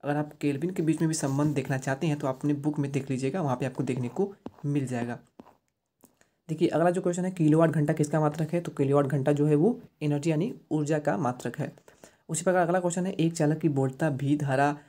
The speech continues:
आई के मध्य ग्राफ एक सरल रेखा है जो वाई अक्ष धारा प्रदर्शित करता है, से थीटा कोण पर झुकी है, चालक का प्रतिरोध क्या होगा?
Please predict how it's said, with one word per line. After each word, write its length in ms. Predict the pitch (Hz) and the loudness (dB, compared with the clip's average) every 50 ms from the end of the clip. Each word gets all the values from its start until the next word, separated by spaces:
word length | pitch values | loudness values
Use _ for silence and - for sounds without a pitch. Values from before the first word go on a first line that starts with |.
| _ _ _ - | _ _ _ -10
आई 200 | 127 135 143 147 147 | -6 -4 -4 -4 -2
के 120 | 151 147 | -2 -4
मध्य 320 | 143 143 143 143 147 147 | -4 -2 -4 -4 -4 -4
ग्राफ 400 | 131 143 135 131 131 139 151 147 - - | -4 -2 -2 -2 0 -2 -2 -4 -4 -6
एक 180 | 151 147 151 160 | -6 -4 -2 -4
सरल 340 | 156 - 160 151 156 156 | -4 -2 -2 -2 0 0
रेखा 280 | 143 139 135 - - 147 | -2 -2 -4 -2 -4 -4
है 180 | 143 139 131 135 | -2 -2 -2 -2
जो 260 | 127 143 151 196 202 - _ _ _ _ _ - | 0 0 0 0 -2 -6 _ _ _ _ _ -4
वाई 320 | 147 147 156 180 226 240 - - - - | 0 2 2 2 2 0 -4 -8 -6 -2
अक्ष 320 | 165 208 208 - - - 151 120 - - _ _ _ _ _ _ - - | -2 -2 -2 -4 -6 -4 -4 -4 -6 -8 _ _ _ _ _ _ -12 -10
धारा 360 | 135 143 147 180 180 143 147 | -6 -4 -2 -2 0 -2 -2
प्रदर्शित 420 | - - 147 143 139 139 - 160 - | -2 0 -2 -2 -2 -2 -6 -4 -4
करता 260 | 143 127 - 131 123 | -4 -2 -2 -2 -2
है, 180 | 123 113 - _ _ _ _ _ _ _ _ _ _ _ _ _ _ - | -2 -4 -6 _ _ _ _ _ _ _ _ _ _ _ _ _ _ -10
से 320 | - - 185 190 202 208 208 | -6 -2 2 2 2 0 0
थीटा 280 | - 156 147 151 160 160 160 | -2 0 0 2 2 0 0
कोण 200 | 160 165 160 160 | 0 0 0 0
पर 140 | 160 170 156 | 0 0 -2
झुकी 360 | 147 131 127 - 156 156 147 | -2 -2 -4 -4 -2 0 0
है, 120 | 143 151 | 0 0
चालक 340 | 147 147 131 127 135 139 139 | -2 0 -2 0 0 -2 -4
का 100 | 147 143 | -4 -6
प्रतिरोध 340 | 147 143 - - 139 131 135 | -6 -6 -8 -6 -6 -6 -4
क्या 140 | - 131 123 | -4 -4 -2
होगा? 200 | 123 123 - | -2 -2 -4